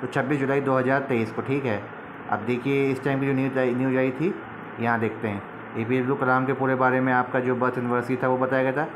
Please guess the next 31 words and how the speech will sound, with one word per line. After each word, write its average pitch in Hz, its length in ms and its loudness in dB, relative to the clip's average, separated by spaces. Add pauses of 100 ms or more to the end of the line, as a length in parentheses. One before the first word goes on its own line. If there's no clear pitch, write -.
(420)
Sitting 165 340 2 (160)
एफ़एटीएफ़ 135 720 0
centers 139 460 0
as 120 180 0 (120)
Supreme 123 360 0 (120)
Court 135 240 2
to 127 100 0
let 131 300 0
Mishra 135 260 0
continue 135 540 2
as 123 160 -2
and 127 280 0
ईडी 127 220 2
chief, 123 500 -2 (320)
तो - 160 -2
ईडी 139 180 2
Chief 143 260 0
इनको 139 200 2
बने 135 240 2
रहने 135 300 4
पे 143 220 4
जो 135 120 4
है 131 120 2
Supreme 131 320 0
Court 131 240 2
ने 131 80 2
पूरा 131 260 2
पूरा 131 220 2
दे 131 160 2
दिया 139 300 2
था, 151 140 0